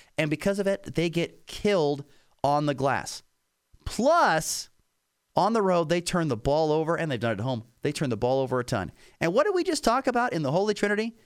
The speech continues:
What are two out of the three? You have to rebound, and you can't turn the ball over. Well, Nebraska does a lot of that, and especially on the road, and they have still yet to win a conference game on the road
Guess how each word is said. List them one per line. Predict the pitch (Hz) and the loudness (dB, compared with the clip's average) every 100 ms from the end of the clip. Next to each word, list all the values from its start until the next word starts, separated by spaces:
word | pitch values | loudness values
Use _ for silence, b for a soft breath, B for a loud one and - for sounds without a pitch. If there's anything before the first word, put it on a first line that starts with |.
| b b - | b b 0
What | 233 | 0
are | |
two | 240 240 | 2 2
out | 240 | 2
of | 214 | 0
the | |
three? | 202 226 240 254 _ _ _ _ _ - | -2 -2 -2 -6 _ _ _ _ _ -2
You | 180 | 0
have | 185 | 0
to | - | -2
rebound, | 131 185 208 214 220 226 _ _ _ - | -2 -2 0 0 -2 -6 _ _ _ -4
and | 147 | -2
you | 147 | 0
can't | 185 180 | 0 0
turn | 190 170 | 0 0
the | |
ball | 151 139 107 | 0 0 0
over. | 95 95 98 _ _ | -2 -4 -8 _ _
Well, | - | -4
Nebraska | 123 151 180 - | 0 0 0 0
does | 165 165 | 0 0
a | 131 | 0
lot | 139 147 | 2 2
of | 110 | 2
that, | 87 87 95 - _ _ _ _ | 0 0 -2 -10 _ _ _ _
and | 127 120 | -4 0
especially | 135 127 - 190 - 135 | -2 0 0 0 0 0
on | 135 | 0
the | 120 | 0
road, | 110 120 107 - - | 0 0 0 -4 -4
and | 117 | -2
they | 143 147 | 0 -2
have | 127 - | -4 -4
still | - 190 139 | 0 2 2
yet | 131 120 | 0 -2
to | 135 | -2
win | 123 131 113 | 0 0 -2
a | 117 | -4
conference | - 131 123 117 113 | -2 -2 -2 -4 -2
game | 127 120 113 | -2 -2 -2
on | 110 117 113 | -2 0 -2
the | 104 | -2
road | 113 113 110 | 0 0 -2